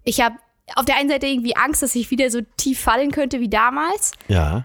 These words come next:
Speaker 1: Und
Speaker 2: ja.
Speaker 1: deshalb irgendwie, ja, deshalb halte ich umso mehr an der Musik fest und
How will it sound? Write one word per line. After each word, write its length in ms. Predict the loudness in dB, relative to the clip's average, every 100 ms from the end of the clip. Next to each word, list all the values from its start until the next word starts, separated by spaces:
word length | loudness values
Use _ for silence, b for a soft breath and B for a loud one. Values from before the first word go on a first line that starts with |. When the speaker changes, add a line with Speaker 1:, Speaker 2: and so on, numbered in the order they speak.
| -2
Speaker 1:
Und 400 | 0 2 0 -4
Speaker 2:
ja. 40 | _ _ _ _ _ -2
Speaker 1:
deshalb 420 | 0 2 0 -2 _ _ _
irgendwie, 640 | 0 0 -2 -2 -2 -4 _
ja, 120 | 0
deshalb 320 | 2 0 -2 -2
halte 160 | -4
ich 140 | -4 -2
umso 280 | 2 2
mehr 180 | 2 0
an 80 | 0
der 80 | 0
Musik 320 | 0 -2 -6
fest 320 | -4 -4 -2
und 260 | -4 -6 -10